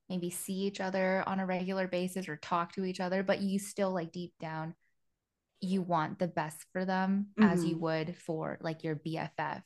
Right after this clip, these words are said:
Speaker 1: or
Speaker 2: Right.
Speaker 1: someone, like, super, super close to you.
Speaker 2: Yeah. Hey, so cute, so cute. And it's also very rare to find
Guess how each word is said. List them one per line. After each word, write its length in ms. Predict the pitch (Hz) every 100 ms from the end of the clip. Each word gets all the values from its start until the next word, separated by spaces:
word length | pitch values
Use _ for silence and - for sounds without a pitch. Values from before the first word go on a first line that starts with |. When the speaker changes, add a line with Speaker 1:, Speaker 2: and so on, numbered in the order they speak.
| -
Speaker 1:
or 260 | 165 - 175
Speaker 2:
Right. 320 | 175 165 165
Speaker 1:
someone, 200 | - - - _ -
like, 180 | 156 180
super, 400 | - - 233 202
super 280 | 175 165 139
close 340 | - 147 - -
to 140 | -
you. 180 | - - _ _ _ -
Speaker 2:
Yeah. 400 | 202 196 - 220 - _ _ _ _ - - - - - _ -
Hey, 600 | 262 262 247 240 226 214 - _ _ _ _ -
so 240 | - 277 269
cute, 440 | - 220 220 -
so 120 | 240
cute. 360 | - - 202 254 _ - - -
And 320 | 247 247 247 - _ _ _ _ _ _ _ _ _ _ _ _ - 247
it's 160 | 247
also 240 | 392 381 240
very 240 | 233 247
rare 380 | 202 196 202 196
to 160 | -
find 760 | - - 180 180 185 190 185